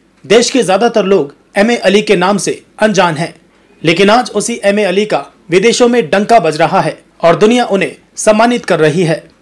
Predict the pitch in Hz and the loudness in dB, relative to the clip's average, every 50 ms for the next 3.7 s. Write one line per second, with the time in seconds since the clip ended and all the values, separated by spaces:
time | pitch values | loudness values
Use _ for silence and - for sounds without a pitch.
0 | _ _ _ _ - 180 - 214 214 185 180 254 262 262 240 226 226 226 220 220 | _ _ _ _ -2 0 2 2 0 2 2 0 0 0 0 0 0 0 0 0
1 | 247 233 233 240 233 180 147 180 190 196 180 220 240 226 - 208 185 196 214 220 | -2 0 0 0 0 2 0 -2 -2 0 0 -2 -2 0 -2 0 2 2 2 2
2 | 214 165 175 208 214 180 185 208 214 208 - 190 175 165 180 190 202 208 202 - | 2 0 0 0 0 0 0 -2 -2 0 -2 -2 0 0 0 0 0 -2 -2 -4
3 | 190 185 196 202 208 - 170 185 208 208 208 160 - | -2 -2 -2 -2 -2 -2 0 0 0 0 -2 -6 -10